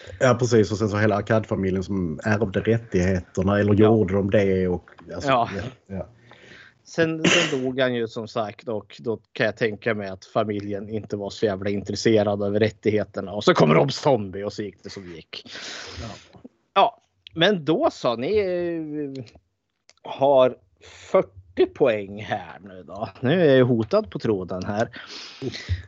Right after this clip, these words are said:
Speaker 2: Fråga nummer sex. Hur många Halloween-filmer finns det?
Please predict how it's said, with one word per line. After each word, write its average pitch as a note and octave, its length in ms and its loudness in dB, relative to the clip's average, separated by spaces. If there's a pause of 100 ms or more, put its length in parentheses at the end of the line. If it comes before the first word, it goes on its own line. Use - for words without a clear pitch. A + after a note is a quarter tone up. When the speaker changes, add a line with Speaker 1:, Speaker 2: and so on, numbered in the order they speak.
(360)
Speaker 2:
Fråga G3+ 480 6
nummer G#3 340 4
sex. - 720 -8 (560)
Hur G#3 480 2
många F#3+ 500 -2
Halloween-filmer A2+ 1160 -6
finns F#2 520 -12
det? - 200 -16